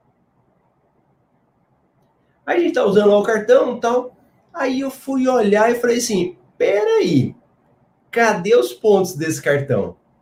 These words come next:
No caso dos pontos da Smiles, eles vão direto pra Smiles. Então, o que que você faz? Usa o cartão, chega a fatura pra você, aí você vai pegar essa fatura e você vai olhar lá. "Ó, mas peraí,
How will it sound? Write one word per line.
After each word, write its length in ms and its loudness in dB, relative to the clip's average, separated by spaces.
No 160 0
caso 320 0
dos 200 -8
pontos 360 -2
da 120 -2
Smiles, 680 -4
eles 220 -4
vão 240 0
direto 720 -4
pra 160 -6
Smiles. 580 -8
Então, 200 2
o 20 -4
que 100 -8
que 80 -16
você 100 -2
faz? 440 -6
Usa 320 2
o 60 -8
cartão, 500 -2
chega 460 0
a 40 2
fatura 400 0
pra 100 2
você, 460 0
aí 160 0
você 220 -4
vai 220 0
pegar 220 -2
essa 200 -6
fatura 540 -4
e 80 -8
você 280 -4
vai 200 -2
olhar 340 4
lá. 380 0
"Ó, 100 -4
mas 220 -2
peraí, 580 -2